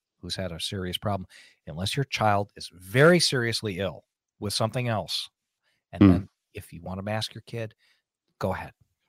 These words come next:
Speaker 2: Well, I gotta be honest with you. If that means they're on chemo, or if they have some kind of congenital issue, or, you know, that kind of thing, you're not gonna be sending them to school, because you
Speaker 1: That's
Speaker 2: need
Speaker 1: right.
Speaker 2: to keep them away. You need to isolate.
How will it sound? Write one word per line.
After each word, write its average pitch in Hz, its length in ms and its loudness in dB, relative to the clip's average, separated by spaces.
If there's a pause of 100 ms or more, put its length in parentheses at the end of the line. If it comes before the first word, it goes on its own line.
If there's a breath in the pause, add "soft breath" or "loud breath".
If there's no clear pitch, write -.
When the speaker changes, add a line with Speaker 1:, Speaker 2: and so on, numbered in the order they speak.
Speaker 2:
Well, 120 280 12 (240)
I 120 60 10
gotta 131 180 12
be 113 100 12
honest 120 220 10
with 92 120 8
you. 90 120 6 (200)
If 107 120 0
that 110 180 12
means 107 380 10
they're 101 160 8
on 92 160 10
chemo, 120 520 12
or 107 140 10
if - 100 0
they 92 120 4
have 92 200 2
some 95 140 2
kind 101 240 6
of 92 260 2
congenital 110 600 10
issue, 104 460 8
or, 95 160 4 (120)
you - 60 -2
know, 90 200 4
that 101 200 4
kind 98 160 8
of 95 80 4
thing, 92 240 6 (400 loud breath)
you're 113 100 12
not 113 120 12
gonna 117 100 12
be 104 60 10
sending 123 240 12
them 104 100 12
to 90 80 6
school, - 340 0 (280)
because 92 220 6
you 98 100 6
Speaker 1:
That's 95 60 8
Speaker 2:
need 95 140 6
Speaker 1:
right. 98 100 2
Speaker 2:
to - 60 -6
keep - 120 6
them 104 160 10
away. 117 440 10
You 101 60 4
need 95 220 8
to 120 80 2
isolate. 113 500 6